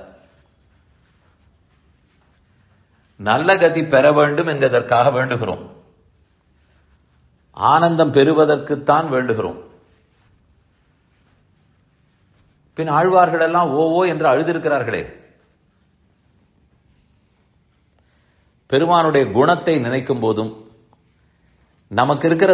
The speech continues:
தோஷங்களை நினைக்கும் போதும், இத்தனை தூரம் நமக்கு நல்லது செய்திருக்கிறாரே என்று நினைத்து அந்த நன்றி உணர்வோடு தான் சில சொட்டு கண்ணீர்கள் வருகின்றன. அதை வருத்தம்னு நினைக்கவே வேண்டாம்.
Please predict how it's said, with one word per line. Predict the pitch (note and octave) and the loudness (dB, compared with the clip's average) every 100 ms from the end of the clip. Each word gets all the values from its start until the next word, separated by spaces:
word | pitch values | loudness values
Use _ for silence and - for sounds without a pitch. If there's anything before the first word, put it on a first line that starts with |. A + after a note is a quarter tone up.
| C#3 | 2
தோஷங்களை | B2+ F3 F#3+ F3 D#3+ D3 | 2 2 0 -2 0 0
நினைக்கும் | B2 C3+ C3+ B2+ | -2 -4 -6 -6
போதும், | A2+ A2 G#2+ - - - - _ _ _ _ _ _ _ - | -4 -4 -6 -10 -18 -20 -20 _ _ _ _ _ _ _ -8
இத்தனை | C#3 C3 F3+ F3+ | -6 -2 2 4
தூரம் | F#3 G3+ G#3 | 6 6 4
நமக்கு | E3 E3 D3+ | 0 0 0
நல்லது | B2 D3+ D#3+ | 2 2 0
செய்திருக்கிறாரே | D3+ C#3+ C3+ C3 A#2+ G2 G2 - - - _ _ _ _ _ _ _ _ _ | -2 -2 -2 0 2 2 0 -4 -12 -20 _ _ _ _ _ _ _ _ _
என்று | A#2+ D3+ C#3 | -4 -4 -2
நினைத்து | B2+ C3 E3 C3+ D3+ G2+ D2 - - _ _ _ _ _ _ _ _ _ _ _ _ - | -2 -2 -4 -4 -2 -2 -2 -10 -20 _ _ _ _ _ _ _ _ _ _ _ _ -6
அந்த | A#2+ A2+ | -2 -2
நன்றி | B2 D#3 G#3 A3 | 0 0 0 0
உணர்வோடு | E3+ D#3 D3+ D3 C#3+ C3+ | 2 2 2 2 2 2
தான் | C#3+ E3 | 0 0
சில | D#3+ C#3 | -2 -4
சொட்டு | B2+ C3 B2+ E3+ | -2 -2 -4 -4
கண்ணீர்கள் | B2+ B2+ C3 A#2 B2 | -4 -2 -2 -2 -2
வருகின்றன. | A2+ A2 G2 E2+ D#2+ - _ _ _ _ _ _ _ _ _ _ _ _ _ _ _ _ _ _ - | -2 -4 -6 -8 -10 -18 _ _ _ _ _ _ _ _ _ _ _ _ _ _ _ _ _ _ -10
அதை | A2+ B2 | -6 -2
வருத்தம்னு | A2+ D#3 F3+ F3+ F3+ F3+ | 2 2 0 -4 -4 -4
நினைக்கவே | B2 C3+ C3+ D3 | -4 -4 -2 -2
வேண்டாம். | B2 G2 F2 | -2 -4 -8